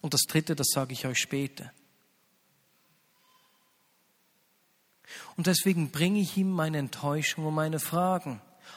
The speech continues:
Auch wenn ich weiß, dass ich gar keine Antworten brauche.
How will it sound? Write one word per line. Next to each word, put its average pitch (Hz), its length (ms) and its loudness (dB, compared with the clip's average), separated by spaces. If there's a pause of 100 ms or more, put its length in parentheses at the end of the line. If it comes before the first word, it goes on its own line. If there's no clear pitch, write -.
Auch 175 360 4
wenn 208 180 4
ich 147 180 2
weiß, 151 540 2 (460)
dass - 220 2
ich 160 140 -4
gar 156 200 0
keine 147 340 -2
Antworten 156 540 -4
brauche. 139 520 0